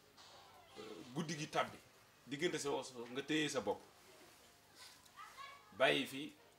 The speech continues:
lekk ak naan ak ànd ak sa soxna. Nee na loolu képp ku dib jullit te, te, te dem ba nekk mu kàllaf, yàlla may la ngay ndaw, mënoo,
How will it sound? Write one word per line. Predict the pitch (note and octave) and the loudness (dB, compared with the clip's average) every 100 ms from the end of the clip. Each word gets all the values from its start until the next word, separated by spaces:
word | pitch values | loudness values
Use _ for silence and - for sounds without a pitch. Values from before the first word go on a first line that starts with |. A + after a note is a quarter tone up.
| - | -6
lekk | A#2+ C#3+ - - - | 4 4 4 -2 -2
ak | C3+ | -2
naan | A#2 A#2+ B2 C3+ - - - - - - | 0 4 4 4 -2 -14 -20 -20 -16 -6
ak | - B2 | -2 0
ànd | A#2+ | 0
ak | - | 0
sa | G#2 | -4
soxna. | G2 E2+ - - - - - - - - - - - - - - - | -4 -6 -10 -18 -20 -20 -20 -20 -20 -20 -20 -20 -20 -20 -20 -20 -8
Nee | B2 C3+ | -2 2
na | C#3 | 4
loolu | C3 G#2 - - - - - - - - - | 4 4 0 -8 -20 -20 -20 -20 -20 -10 -6
képp | A3+ - - | -6 -8 -10
ku | E3 | -8
dib | D#3 A2+ | -8 -6
jullit | D3 B2 A#2+ - - - - - - - - - - - - | -4 -4 -6 -8 -20 -20 -20 -20 -20 -20 -20 -20 -20 -20 -6
te, | D3+ D3+ D3+ D3 | 4 6 6 2
te, | C#3+ C#3+ C#3 C#3 | 0 2 2 -2
te | C#3 C3+ C3 - - - - A#2+ | -2 -2 -4 -10 -16 -16 -16 2
dem | D3 D3 B2+ | 4 4 8
ba | C#3+ - - - - - - - - | 8 8 -4 -16 -20 -20 -20 -20 2
nekk | C#3+ - | 6 6
mu | D#3 D3+ | 4 6
kàllaf, | D3+ A2+ - - - | 6 6 0 -4 0
yàlla | B2 B2+ | 2 4
may | B2+ A#2+ | 4 4
la | |
ngay | A#2+ A#2+ A#2 | 4 2 4
ndaw, | A2+ - - - - - | 2 0 -8 -20 -16 -8
mënoo, | B2 B2 C3 C3+ | -4 -2 -2 -4